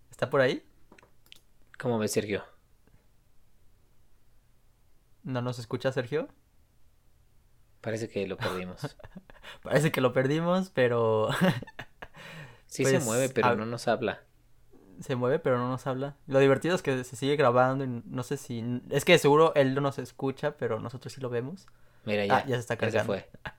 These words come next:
Speaker 1: <laughs> Ah. <laughs>
Speaker 2: Ya lo perdimos.
Speaker 1: A ver si regresa por ahora.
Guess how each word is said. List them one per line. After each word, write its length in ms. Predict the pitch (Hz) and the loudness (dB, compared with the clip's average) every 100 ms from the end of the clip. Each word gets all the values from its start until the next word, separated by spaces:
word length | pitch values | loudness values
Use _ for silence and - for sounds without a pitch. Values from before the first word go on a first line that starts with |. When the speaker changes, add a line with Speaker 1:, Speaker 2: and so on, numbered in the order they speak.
| - - - - | -18 -20 -20 -10
Speaker 1:
<laughs> 460 | 190 185 185 175 - - _ - | -8 -6 -8 -8 -14 -20 _ 4
Ah. 320 | 170 196 - - - | 6 6 4 -16 -4
<laughs> 560 | 151 - 127 - 143 - | -4 -2 -6 -4 -6 -6
Speaker 2:
Ya 120 | 92 | -6
lo 120 | 95 | -4
perdimos. 640 | 101 98 98 90 - - - _ _ - - - - - _ - - | -4 -4 -6 -8 -14 -18 -20 _ _ -20 -20 -20 -20 -20 _ -20 -4
Speaker 1:
A 80 | 131 | 2
ver 120 | 127 123 | 4 4
si 100 | 135 | 2
regresa 480 | 123 120 117 127 113 | 2 2 0 -2 0
por 120 | 120 | 2
ahora. 600 | 117 135 139 151 185 | 4 6 4 2 -2